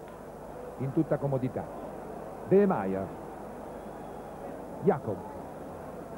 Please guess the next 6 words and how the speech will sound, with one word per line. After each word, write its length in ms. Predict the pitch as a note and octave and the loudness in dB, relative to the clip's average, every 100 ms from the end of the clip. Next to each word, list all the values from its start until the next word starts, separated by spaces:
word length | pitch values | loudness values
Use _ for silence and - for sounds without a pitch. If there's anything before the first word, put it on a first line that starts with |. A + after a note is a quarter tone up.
| - - - - - - - - - - - - - - - - - - - - - | -8 -8 -10 -10 -10 -10 -8 -8 -8 -8 -6 -6 -6 -8 -8 -8 -6 -6 -4 -2 4
Butke, 480 | A3+ - - D3 G#2+ - - - - - | 6 6 6 4 4 2 2 2 2 4
Butke, 460 | G#3 - - F#3+ E3+ | 6 6 6 8 8
ecco 160 | G3+ G#3 | 6 6
un'occasione 460 | G#3 G#3+ G#3 A#3 | 6 6 8 8
adesso 320 | A3+ A3+ B3+ A#3+ | 8 8 8 8
per 540 | A#3+ A3+ A3 A3+ | 8 8 8 6